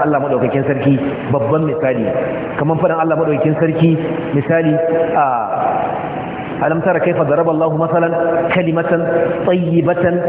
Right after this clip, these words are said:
كشجرة طيبة أصلها ثابت وفرعها في السماء." Allah yana buga misali game da nagarta aiki da yadda yake da, yake tabbata. Ya sake buga misali game da munin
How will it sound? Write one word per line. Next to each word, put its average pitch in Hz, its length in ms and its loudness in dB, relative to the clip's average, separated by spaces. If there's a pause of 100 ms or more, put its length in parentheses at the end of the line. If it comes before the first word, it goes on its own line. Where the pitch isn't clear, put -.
(260)
كشجرة 170 540 2 (540)
طيبة 175 580 2 (180)
أصلها 165 440 2 (120)
ثابت 175 360 2 (480)
وفرعها 147 540 0
في 151 140 0
السماء." 120 340 -2 (380)
Allah 156 200 2
yana 151 160 -2
buga 147 160 -2
misali 151 400 -2 (360)
game 143 200 2
da 151 80 4
nagarta 131 480 0
aiki 180 360 2 (360)
da 131 100 0
yadda 151 300 2
yake 156 400 2
da, 123 80 0 (480)
yake 156 320 2
tabbata. 127 440 0 (420)
Ya 147 100 0
sake 175 240 2
buga 151 160 0
misali 175 400 0 (360)
game 151 200 2
da 160 100 2
munin 214 380 2